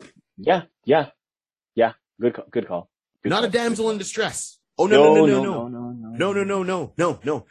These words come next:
Speaker 2: She was no damsel in distress. Where Zachary, as the leader, would have a gun, she would walk around with a shotgun. <laughs> That was her weapon of choice. Yeah.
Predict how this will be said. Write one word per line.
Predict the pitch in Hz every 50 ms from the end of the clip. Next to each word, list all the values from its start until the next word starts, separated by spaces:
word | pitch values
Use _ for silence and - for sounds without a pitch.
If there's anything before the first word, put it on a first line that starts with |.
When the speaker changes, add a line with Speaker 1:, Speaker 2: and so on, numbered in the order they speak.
| _ _
Speaker 2:
She | - - 175
was | 185 175 156
no | 190 196 185
damsel | 165 175 175 170 165 170
in | 160
distress. | 151 143 - 165 127 - _ - - _ _
Where | 151 160
Zachary, | 131 107 180 208 233 170 185 160 143 143
as | 139
the | 131
leader, | 120 147 180 160 135
would | 117
have | 113 147 156 147
a | 135
gun, | 120 - 135 123 113 113 _ _ - - - - _
she | - - 240 233
would | 202 170 151
walk | 156 170 165 -
around | 170 165 151
with | 139 123
a | 120
shotgun. | - - - - 175 - - _ - 139 120 - - _ _ _ -
<laughs> | - - - - - - - _ _ _ _ _ _ _ _ _ _ _ _ _ _ _ _ _ _ _ _ _ _ _ _ _ _ _ - - 196 - _
That | - 147 254 -
was | 277 254 -
her | - 226
weapon | 196 156 165 190 185 - 180 180
of | - 160 143
choice. | - - - 170 160 123 82 - - - - _ _ _ _ _ - - - _
Yeah. | 101 110 123 123 101